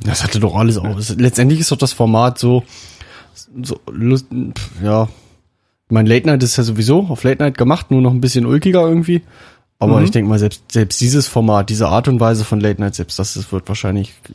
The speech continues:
Speaker 1: geklaut sein, eins zu eins. Wie dieses
Speaker 2: Ja, die
Speaker 1: ganze Deutschland sucht den Superstar, weißt du, American Idol, selbst dasselbe Logo und sowas verwendet. Das ist alles.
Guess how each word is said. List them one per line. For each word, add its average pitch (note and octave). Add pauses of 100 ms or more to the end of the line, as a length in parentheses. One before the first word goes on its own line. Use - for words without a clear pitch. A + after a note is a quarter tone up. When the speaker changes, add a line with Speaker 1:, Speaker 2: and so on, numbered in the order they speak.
(180)
Speaker 1:
geklaut F2
sein, F2+
eins F#2+
zu -
eins. F2 (1080)
Wie G2
dieses F#2
Speaker 2:
Ja, B2
die A#2
Speaker 1:
ganze G#2
Deutschland G2+
sucht G#2
den G2
Superstar, D#2+
weißt G#2+
du, G2 (640)
American G2+
Idol, G2+
selbst -
dasselbe G#2
Logo A2
und G2
sowas G2+
verwendet. F#2+ (580)
Das -
ist -
alles. -